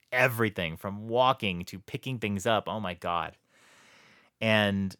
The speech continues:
this game is made for kids, which is why they were tutorializing so much. But my gosh, like,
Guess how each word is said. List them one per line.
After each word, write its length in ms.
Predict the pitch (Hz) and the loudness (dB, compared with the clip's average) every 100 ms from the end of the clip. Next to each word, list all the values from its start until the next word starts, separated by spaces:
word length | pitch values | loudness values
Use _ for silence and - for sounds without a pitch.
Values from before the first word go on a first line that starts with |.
| - | 0
this 220 | 170 - | 2 4
game 180 | 262 190 | 4 4
is 120 | 120 | 6
made 220 | 120 123 | 4 4
for 140 | - | 2
kids, 460 | 107 - 110 117 120 | -6 0 0 0 -6
which 160 | 117 - | -10 -8
is 100 | 92 | 0
why 220 | 101 110 | 4 6
they 100 | 110 | 6
were 140 | 101 | 2
tutorializing 840 | 98 95 - 98 104 110 117 135 | -2 -6 -4 -2 0 2 0 -2
so 120 | 127 139 | -8 -6
much. 300 | 147 156 - _ _ _ _ _ - | -6 -8 -16 _ _ _ _ _ 2
But 140 | 123 | 2
my 360 | 110 123 123 92 - | 4 4 4 0 -4
gosh, 640 | 131 117 87 - - - _ _ _ _ | 4 6 6 2 -8 -10 _ _ _ _
like, 240 | 101 87 | 0 0